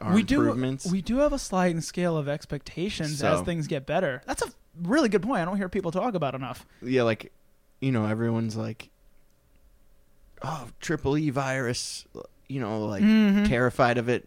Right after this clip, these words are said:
Speaker 2: Oh,
Speaker 1: right
Speaker 2: people
Speaker 1: now.
Speaker 2: are, d-, I run
Speaker 1: It's
Speaker 2: at
Speaker 1: like
Speaker 2: dusk.
Speaker 1: the
Speaker 2: People give me,
Speaker 1: fucking,
Speaker 2: I get so much shit for it.
Speaker 1: it's like, it's like eight people died.
Speaker 2: Yeah.
Speaker 1: Like, more people, you have a way better chance of getting hit by a bus.
Speaker 2: Way better chance.
Speaker 1: But people are freaking out.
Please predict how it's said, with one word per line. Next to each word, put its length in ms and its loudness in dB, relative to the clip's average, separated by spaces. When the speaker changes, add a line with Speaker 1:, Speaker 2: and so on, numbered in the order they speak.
Speaker 2:
Oh, 100 4
Speaker 1:
right 60 4
Speaker 2:
people 200 6
Speaker 1:
now. 100 6
Speaker 2:
are, 100 -4
d-, 80 2
I 160 6
run 420 4
Speaker 1:
It's 80 0
Speaker 2:
at 100 4
Speaker 1:
like 80 0
Speaker 2:
dusk. 380 0
Speaker 1:
the 80 -6
Speaker 2:
People 200 2
give 140 0
me, 60 0
Speaker 1:
fucking, 240 -4
Speaker 2:
I 80 2
get 140 -2
so 140 -2
much 140 -2
shit 200 -4
for 180 -6
it. 40 -4
Speaker 1:
it's 140 -8
like, 160 -8
it's 140 -12
like 240 -6
eight 220 -4
people 320 -4
died. 480 -2
Speaker 2:
Yeah. 200 6
Speaker 1:
Like, 140 -6
more 220 -4
people, 500 -4
you 140 -4
have 80 -4
a 60 0
way 220 0
better 200 -2
chance 260 -4
of 60 -4
getting 160 -2
hit 100 -2
by 100 -2
a 80 -4
bus. 500 -4
Speaker 2:
Way 380 6
better 240 6
chance. 180 4
Speaker 1:
But 60 -10
people 200 2
are 80 2
freaking 500 -2
out. 200 -4